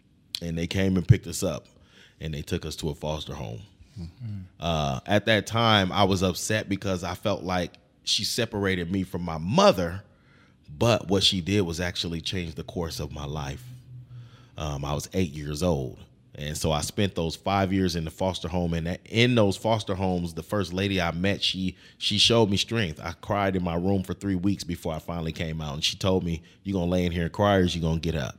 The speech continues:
Speaker 1: you know? And, uh, after that, I went to a church family. And then after that, Johnny's mom came and got me.
Speaker 2: Hmm.
Speaker 1: So again, the women, uh,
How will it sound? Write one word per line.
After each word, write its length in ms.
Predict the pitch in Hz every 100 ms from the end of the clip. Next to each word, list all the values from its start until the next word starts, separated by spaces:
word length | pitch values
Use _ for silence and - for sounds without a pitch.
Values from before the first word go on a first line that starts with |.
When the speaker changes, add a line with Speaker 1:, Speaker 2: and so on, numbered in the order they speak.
| -
Speaker 1:
you 140 | 82
know? 240 | 76 80 - _ _ - - - -
And, 360 | 78 87 80 80
uh, 360 | 80 73 71 67 _ _ _ _ _
after 240 | 92 92 92
that, 180 | 90 82
I 80 | 82
went 220 | 87 82
to 120 | 87
a 40 | 80
church 300 | 98 82 -
family. 480 | 67 50 58 - _ _
And 160 | 82 76
then 160 | 73 76
after 260 | 73 -
that, 180 | 76 73
Johnny's 440 | 73 73 69 69 69
mom 300 | 73 67 67
came 220 | 82 65
and 100 | 64
got 240 | 69 -
me. 200 | - - _ _ _
Speaker 2:
Hmm. 160 | 101 95 85
Speaker 1:
So 200 | 101 87
again, 540 | 82 104 95 78 73 - _ _ _ -
the 140 | 87 87
women, 640 | 80 117 123 90 65 - - _ _ _ _ _
uh, 360 | 95 85 71